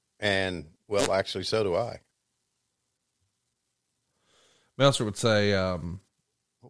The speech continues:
Speaker 2: it was mainly Mysterio Junior doing a f-, basic few flying moves, which Konnan sold, then selling his knee.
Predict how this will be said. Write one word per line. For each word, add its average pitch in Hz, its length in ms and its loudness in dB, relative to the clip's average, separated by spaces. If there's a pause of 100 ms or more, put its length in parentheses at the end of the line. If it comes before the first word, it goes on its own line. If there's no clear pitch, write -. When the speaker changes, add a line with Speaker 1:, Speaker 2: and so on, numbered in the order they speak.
(120)
Speaker 2:
it 143 60 -6
was 127 120 0
mainly 185 260 4
Mysterio 147 480 2
Junior 120 460 0
doing 110 280 -2
a 98 40 -2
f-, 95 200 -14
basic 123 400 -2
few 123 240 -4
flying 117 400 0
moves, 110 300 -2
which 92 160 -10
Konnan 104 380 -2
sold, 120 360 0
then 120 160 0
selling 110 360 -2
his 92 160 -6
knee. 87 300 -8